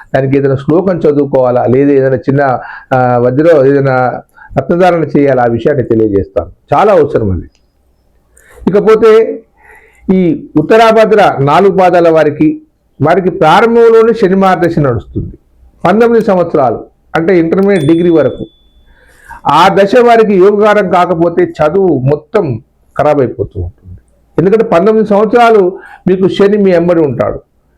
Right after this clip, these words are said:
కాబట్టి అది యోగకారమా కాదా చూసుకోవాలి. ఖచ్చితంగా మీరు ఈ యొక్క దశను, పంతొమ్మిది సంవత్సరాల పీరియడ్ను మీరు సరి అయిన దారిలో పెట్టుకోవాలి.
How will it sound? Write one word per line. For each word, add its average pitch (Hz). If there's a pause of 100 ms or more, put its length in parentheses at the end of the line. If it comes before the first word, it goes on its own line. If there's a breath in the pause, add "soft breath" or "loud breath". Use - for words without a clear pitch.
(160)
కాబట్టి 202
అది 180
యోగకారమా 202
కాదా 175
చూసుకోవాలి. 139 (1000)
ఖచ్చితంగా 214 (140)
మీరు 170
ఈ 170
యొక్క 170
దశను, 160
పంతొమ్మిది 180
సంవత్సరాల 185
పీరియడ్ను 226
మీరు 165
సరి 170
అయిన 202
దారిలో 165
పెట్టుకోవాలి. 143